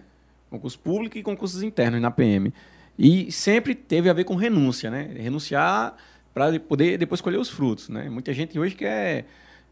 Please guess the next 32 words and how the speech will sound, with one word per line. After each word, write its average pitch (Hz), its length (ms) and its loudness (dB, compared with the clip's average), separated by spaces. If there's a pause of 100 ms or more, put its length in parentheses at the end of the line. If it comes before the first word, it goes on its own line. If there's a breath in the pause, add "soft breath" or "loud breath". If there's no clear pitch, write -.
(140)
quer 117 160 -4
pegar 139 220 2
o 147 60 2
peixe - 280 0
frito 143 340 2
já, 107 200 4
né? 151 220 -4
Não 120 120 -6
quer - 120 -4
pescar. - 500 -6 (100)
Então, 127 560 -4
você 113 220 -12
renuncia, 135 580 -4
você 143 320 -8 (220)
pesca, 98 420 -2 (120)
né? 127 180 -8 (400 soft breath)
E 120 160 -2
a 147 60 2
minha 160 200 2
palavra 180 320 2
eu 180 40 -2
vou 180 80 -4
deixar 175 240 -4
lá, 196 440 -4 (160)
Josué 143 440 0
um 180 80 -2
nove, 123 260 2
né? 156 240 -4
"Seja 120 320 -4
forte 151 240 -4
e - 40 -20
corajoso." 127 540 -2